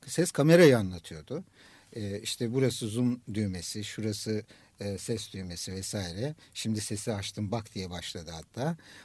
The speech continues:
Ondan sonra birkaç zoom deneyi yaptırdı. E, diğer, e, yanındaki arkadaşa verdi kamerayı. E, ve ona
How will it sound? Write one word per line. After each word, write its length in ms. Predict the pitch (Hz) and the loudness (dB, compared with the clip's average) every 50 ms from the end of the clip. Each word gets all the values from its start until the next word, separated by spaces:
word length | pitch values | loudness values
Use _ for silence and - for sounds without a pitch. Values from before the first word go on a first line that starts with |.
| - _ _ | -20 _ _
Ondan 340 | 117 113 113 113 107 104 | -2 -2 0 0 -2 -2
sonra 300 | 98 - - 101 98 113 135 135 131 - _ _ | -4 -6 -6 -4 -2 -2 -2 -2 -4 -12 _ _
birkaç 320 | - 131 - 151 143 131 - - - | -8 -2 2 2 2 2 -2 -8 -6
zoom 260 | 104 104 147 143 139 | 0 2 2 4 4
deneyi 340 | 120 120 113 104 98 95 95 | 4 4 2 2 0 -2 -4
yaptırdı. 760 | 92 87 87 87 _ - - 82 78 80 _ 131 160 180 165 - - - - - - _ - | -6 -8 -10 -12 _ -14 -14 -14 -14 -8 _ -2 -2 -2 -4 -10 -20 -20 -20 -20 -20 _ -8
E, 400 | 110 104 101 98 98 95 101 104 - - _ 110 104 | -6 -6 -4 -4 -4 -4 -6 -6 -8 -12 _ -6 2
diğer, 520 | 120 135 143 139 131 120 - - - - _ 87 92 101 | 6 6 8 8 8 6 2 -2 -8 -10 _ -16 -10 -8
e, 340 | 98 101 95 90 90 87 82 - - - 175 147 | -6 -6 -6 -8 -12 -14 -16 -18 -20 -20 -12 -10
yanındaki 520 | 113 110 117 117 123 120 120 123 - 147 127 | -4 -2 0 0 2 2 0 0 0 0 0
arkadaşa 540 | 120 107 - 127 113 123 123 - - 123 | 0 0 -2 -2 0 0 0 0 0 0
verdi 300 | 110 98 87 82 78 87 | 0 -2 -4 -8 -12 -16
kamerayı. 640 | - - 95 87 85 85 82 87 90 113 147 170 170 - - - - - - - - - - - - _ _ _ _ _ _ - | -14 -12 -12 -10 -10 -10 -10 -8 -4 -4 -4 -4 -4 -8 -16 -20 -20 -20 -20 -20 -20 -20 -20 -20 -20 _ _ _ _ _ _ -8
E, 440 | 117 107 101 104 107 101 101 107 98 - - - - _ _ - | -4 -2 -2 0 0 -2 -2 -4 -6 -10 -14 -16 -20 _ _ -2
ve 140 | 113 131 135 | 2 2 2
ona 420 | 127 127 131 131 131 143 139 113 | 4 4 4 6 6 6 4 2